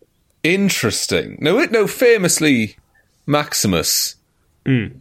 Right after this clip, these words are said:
Speaker 1: was this very good gladiator. Do you think his son, who,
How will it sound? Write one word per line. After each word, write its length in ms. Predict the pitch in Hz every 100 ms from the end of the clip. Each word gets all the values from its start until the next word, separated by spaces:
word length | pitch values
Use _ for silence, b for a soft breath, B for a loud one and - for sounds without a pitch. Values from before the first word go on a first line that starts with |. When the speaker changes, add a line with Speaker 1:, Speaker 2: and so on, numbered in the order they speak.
| -
Speaker 1:
was 160 | 92
this 240 | - - -
very 200 | 123 101
good 180 | 95
gladiator. 520 | 107 110 92 80 73 71
Do 120 | 107
you 40 |
think 140 | 120 117
his 120 | -
son, 220 | 135 131 B B
who, 300 | - 180 175